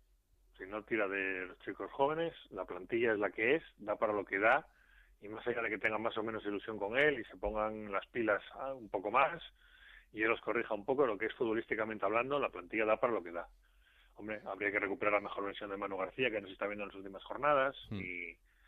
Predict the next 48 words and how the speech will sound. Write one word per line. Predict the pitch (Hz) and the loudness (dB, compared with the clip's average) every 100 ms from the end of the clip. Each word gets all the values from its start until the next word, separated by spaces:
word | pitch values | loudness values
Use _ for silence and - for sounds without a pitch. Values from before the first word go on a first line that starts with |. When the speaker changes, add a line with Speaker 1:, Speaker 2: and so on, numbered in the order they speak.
| - - - | -20 -20 -14
Speaker 1:
y | 92 | -12
pues | 90 - - | -10 -12 -6
que | 92 87 | -4 -4
el | 87 85 - | -8 -6 -2
serbio | 107 107 | 0 0
meta | 104 101 | 0 2
goles | 98 104 98 | 2 2 0
de | |
una | 98 | 0
vez, | 104 147 143 - - | 2 2 0 -8 -18
que | - 90 87 87 87 - 113 | -12 -10 -8 -10 -14 -14 -12
lleva | 107 110 107 | -4 2 2
tres | 123 107 | 2 0
goles | 104 110 | 2 2
en | 101 | -2
toda | 101 107 | -2 2
la | 101 | 4
liga, | 110 135 117 - | 4 4 4 2
y | |
la | 95 | -2
verdad | 92 98 110 - | 0 2 2 2
son | 117 110 | -4 -4
los | - - _ | -6 -14 _
tres | 123 123 127 | 2 2 2
últimos | 120 120 113 101 | -4 -4 -4 -2
goles | 117 107 | -2 -2
que | 113 | -2
ha | |
marcado | 110 120 110 | -2 0 0
el | |
Sporting | - 123 113 107 | -2 -6 -4 -4
en | 101 | -4
los | 95 | -4
dos | 101 117 120 | -2 -2 -2
últimos | 110 107 98 | -4 -6 -6
meses | 101 107 95 | -8 -8 -10
y | |
medio. | 92 92 107 _ | -10 -12 -12 _
Dos | 123 113 | -6 -6
meses | 127 135 | -8 -8
y | 113 | -6
medio, | 120 123 101 | -4 -4 -2
tres | 120 110 | -2 2
goles, | 117 135 - - | 2 2 -4 -10
los | 101 - | -12 -6
tres | 110 107 | -4 0
de | |
él. | 120 | -2